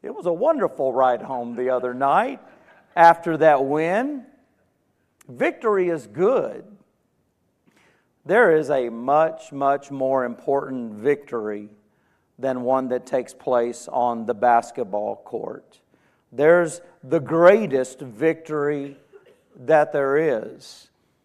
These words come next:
How about victory over death? That's what the Christian has. Death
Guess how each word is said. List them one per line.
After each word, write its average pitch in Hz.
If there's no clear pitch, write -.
How 233
about 151
victory 123
over 160
death? 156
That's 180
what 190
the 175
Christian 208
has. 175
Death 214